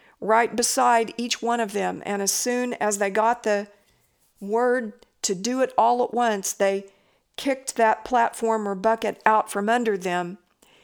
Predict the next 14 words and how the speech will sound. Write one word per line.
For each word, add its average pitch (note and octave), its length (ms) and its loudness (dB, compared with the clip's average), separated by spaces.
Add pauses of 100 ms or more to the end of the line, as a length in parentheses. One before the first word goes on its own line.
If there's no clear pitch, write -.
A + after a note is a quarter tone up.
(300)
and G3+ 220 0
the G3+ 60 -2
men's A3+ 640 0 (640)
bodies A3 460 2
began G#3 340 0
to G3+ 80 -4
swing, A3 540 -2
and F#3 160 -4
their F#3 80 -2
necks G3 280 -2
broke, F#3+ 440 -2
and F3+ 120 -6
they F3+ 100 -4
died. F3 420 0